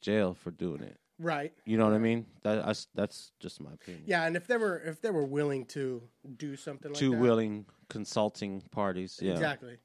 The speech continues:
Speaker 2: You
Speaker 1: Yeah.
Speaker 2: know, and they came to that, you know, understanding, then yeah, th-, th-, it would work out. You know, on the, on the business side, uh, or actually on the political side, you're always having these,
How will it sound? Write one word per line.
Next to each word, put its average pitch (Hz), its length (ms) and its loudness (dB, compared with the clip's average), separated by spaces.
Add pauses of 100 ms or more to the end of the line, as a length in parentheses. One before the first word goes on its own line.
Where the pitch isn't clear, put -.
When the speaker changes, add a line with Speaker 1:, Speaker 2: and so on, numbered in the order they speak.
(160)
Speaker 2:
You 143 80 -8
Speaker 1:
Yeah. 135 40 -4
Speaker 2:
know, 127 180 -8
and 135 100 -6
they 147 120 0
came 143 240 0
to 143 80 0
that, 139 220 -6 (460)
you 147 140 -10
know, 120 260 -16
understanding, 139 600 -10
then 143 200 -10 (120)
yeah, 233 220 -8
th-, 143 160 -10 (120)
th-, 139 120 -14 (100)
it 165 60 -6
would 202 180 -8
work 120 260 -12
out. 135 140 -12 (720)
You 185 120 6
know, 175 100 10
on 175 140 10
the, 160 200 4
on 170 140 6
the 147 60 2
business 156 360 0
side, 160 320 0
uh, 147 140 -2 (300)
or 147 320 2 (400)
actually 156 280 -2
on 135 60 -2
the 127 80 -6
political 143 400 -6
side, 160 260 -6 (1000)
you're 180 240 4
always 190 280 6
having 190 300 4
these, 175 420 0